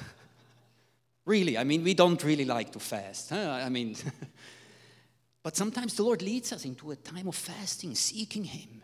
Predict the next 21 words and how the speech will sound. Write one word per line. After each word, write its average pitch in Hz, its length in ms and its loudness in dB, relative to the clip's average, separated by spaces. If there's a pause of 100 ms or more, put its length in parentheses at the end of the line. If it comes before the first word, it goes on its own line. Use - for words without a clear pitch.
(180)
pressing 202 520 0
in. 190 440 -6 (960)
That's - 260 -4
also 196 400 2
the 131 100 2
Lord 175 520 2
with 170 120 2
his 175 180 -2
presence - 640 -8
leading 190 400 2
us. - 680 -6 (840)
Or 156 160 0
into 165 300 2
intercession, 175 1000 0 (680)
push - 400 -2 (100)
prayer. 131 360 -2
Do 113 80 -10
you 135 100 -4
know 180 160 -4
that? 196 340 -10 (260)
Huh? 175 80 -10